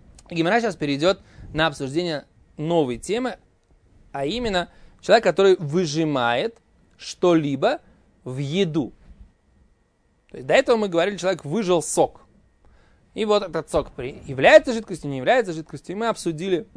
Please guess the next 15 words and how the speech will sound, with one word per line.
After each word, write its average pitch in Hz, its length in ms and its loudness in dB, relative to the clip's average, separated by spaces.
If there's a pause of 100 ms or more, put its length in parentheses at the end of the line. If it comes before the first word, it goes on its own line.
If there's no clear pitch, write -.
нюансы. 151 480 -2 (600)
Теперь 240 180 4
вопрос 262 280 8
такой. 147 280 2
Человек 220 280 2
не 156 180 -6
выжимает, 156 640 0 (300)
э, 120 1080 -2 (400)
виноградный 143 680 -2
сок, 165 320 -8 (320)
или 160 160 2
он, 135 220 4 (160)
дальше 135 240 -4
посмотрим, 127 480 -6 (300)
доит 147 480 4